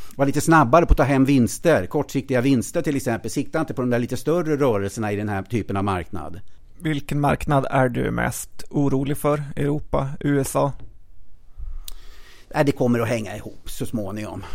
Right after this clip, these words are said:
Speaker 1: Vi kommer att, vi har på något sätt en all the same market. Eh, kommer nå-, kommer vi få en stor nedgång någonstans så kommer det att, ja, den paniken att sprida sig, eh, tror jag.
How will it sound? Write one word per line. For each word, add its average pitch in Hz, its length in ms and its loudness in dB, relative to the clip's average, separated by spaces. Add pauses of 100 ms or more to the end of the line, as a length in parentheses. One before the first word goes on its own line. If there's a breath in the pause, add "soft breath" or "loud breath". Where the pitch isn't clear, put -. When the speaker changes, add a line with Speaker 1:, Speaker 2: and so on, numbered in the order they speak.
(160 loud breath)
Speaker 1:
Vi 123 220 -4
kommer 120 360 2
att, 113 260 0 (220)
vi 131 120 0
har 127 240 2
på 127 120 4
något 107 200 4
sätt - 280 -4
en 104 240 -4
all 104 260 -6
the 107 60 -6
same 104 220 -4
market. 98 540 -6
Eh, 107 160 0
kommer 123 320 0
nå-, 131 260 0
kommer 139 260 2
vi 127 80 -2
få 127 140 -2
en 120 60 0
stor 123 240 -2
nedgång 117 440 0
någonstans 113 520 -2
så 110 80 -6
kommer 113 260 -2
det 110 100 -2
att, 110 300 -2 (320 loud breath)
ja, 110 200 0
den 117 220 2
paniken 107 460 0
att 104 60 -4
sprida 101 420 -2
sig, 101 400 -2 (680 loud breath)
eh, 127 220 -4
tror 117 140 2
jag. 98 340 -2